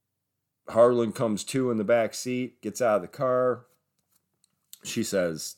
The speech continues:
you know, "Come see me." He says, "Come over by me." She walks over, or he walks over by her. She's distracted for a second. Carl takes the opportunity to try to gra-, grab the gun. You kinda know something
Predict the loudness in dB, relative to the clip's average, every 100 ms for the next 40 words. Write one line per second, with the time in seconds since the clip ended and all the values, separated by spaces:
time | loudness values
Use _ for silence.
0 | -14 -10 -10 -6 -6 -4 -4 -2 -2 -4
1 | -6 -6 -8 -8 -8 -4 -4 -6 -6 -6
2 | -4 -4 -4 -8 _ _ _ _ _ -14
3 | -4 0 0 -2 -6 -8 -14 -14 -8 -2
4 | 2 0 0 -6 -2 -2 0 2 2 2
5 | 0 -6 _ _ _ _ _ _ _ _
6 | _ _ _ _ _ _ -6 -4 -4 0
7 | 4 6 4 -2 -2 -2 2 2 2 -2
8 | -4 -2 2 2 2 -2 0 0 -2 -6
9 | -6 -6 -2 0 0 0 -2 -2 2 4
10 | 2 0 2 2 2 -2 -4 -4 -4 -2
11 | 0 0 0 -6 -6